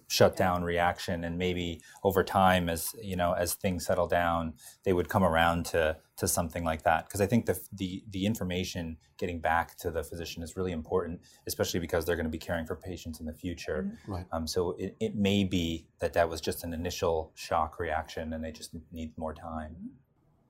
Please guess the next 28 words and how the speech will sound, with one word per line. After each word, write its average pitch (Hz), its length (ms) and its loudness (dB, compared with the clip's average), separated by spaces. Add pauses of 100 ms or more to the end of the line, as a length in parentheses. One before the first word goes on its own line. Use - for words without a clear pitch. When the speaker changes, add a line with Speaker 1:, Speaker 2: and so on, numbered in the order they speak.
(760)
Speaker 2:
Yeah, 151 160 6
and 123 300 4
I 135 60 -2
mean, 117 300 2 (800)
an-, 117 280 0
yet 120 160 8
another 117 300 10
possibility 110 680 4
might 107 300 0
be 110 160 2
to, 107 320 0
to 110 120 -6
say 110 220 2
to 107 60 0
the 104 120 2
family, 110 380 0
We're 110 120 4
not 127 200 4
sure 156 300 4
what 101 180 4
happened 95 380 -2
here, 90 260 -4
but 110 140 4
it, 107 200 2
it's 113 180 0
possible 110 720 4
that 101 400 2 (580)
um, 101 400 2